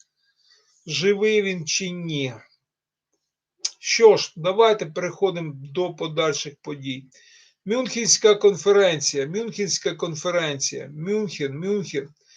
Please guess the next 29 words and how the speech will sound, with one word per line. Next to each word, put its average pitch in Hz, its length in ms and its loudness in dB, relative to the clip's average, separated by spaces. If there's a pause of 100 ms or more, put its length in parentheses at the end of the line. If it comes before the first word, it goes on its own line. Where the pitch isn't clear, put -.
(200)
Всі 269 280 4
чекали, 180 640 4
чого 226 360 4
ви 190 160 -2
чекали 190 500 2
від 156 180 -8
Мюнхенської 160 680 -8
конференції? 151 1000 -6 (640)
Я 202 240 6
особливо 180 640 2
чекав 160 460 -2
миру. 127 340 -8 (720)
Я 214 380 6
реаліст, 214 540 6
я 170 120 0
розумію, 180 600 -6
що 165 500 -4 (360)
в 175 320 4
мирі, 190 720 2 (100)
е, 160 500 0
Укра-, 170 760 -2
в 160 200 -6
Ук-, 160 200 -14
в 156 120 -8
Україні 190 600 -2
зараз 175 420 0
на 165 140 -6
даний 170 400 -2
момент 190 460 -4